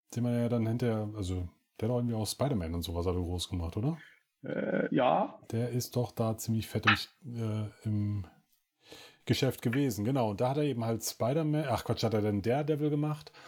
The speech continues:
Speaker 1: und auf dem Cover war auch Captain America. Und deswegen habe ich das einfach gemacht, äh, gekauft, weil ich ja von diesen ganzen Superhelden keine Ahnung habe. Und gedacht, boah, der Michael, der liest das immer.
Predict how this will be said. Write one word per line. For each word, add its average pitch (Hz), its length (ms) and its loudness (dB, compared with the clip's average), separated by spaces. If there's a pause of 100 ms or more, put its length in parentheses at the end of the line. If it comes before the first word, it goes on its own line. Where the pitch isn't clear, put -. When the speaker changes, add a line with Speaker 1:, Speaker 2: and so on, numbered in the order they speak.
(340)
Speaker 1:
und 151 520 2 (200)
auf 135 300 0
dem 131 180 0
Cover 127 340 0
war 123 200 2
auch - 260 -6
Captain 120 300 0
America. 101 420 0
Und 87 100 -2
deswegen 127 320 2
habe 117 120 0
ich 113 60 0
das 113 140 -4
einfach 110 240 -2
gemacht, 135 340 0 (180)
äh, 117 180 0
gekauft, 135 380 0
weil 123 100 0
ich 110 140 -2
ja 113 120 0
von 110 180 0
diesen 104 220 0
ganzen 110 240 -2
Superhelden 113 520 -2
keine 117 260 -2
Ahnung 127 280 0
habe. 95 360 -2 (880)
Und 110 60 -2
gedacht, 107 300 0
boah, 107 200 0
der 101 80 -2
Michael, 117 240 -2
der 110 100 2
liest 123 220 -2
das 123 100 0
immer. 113 300 0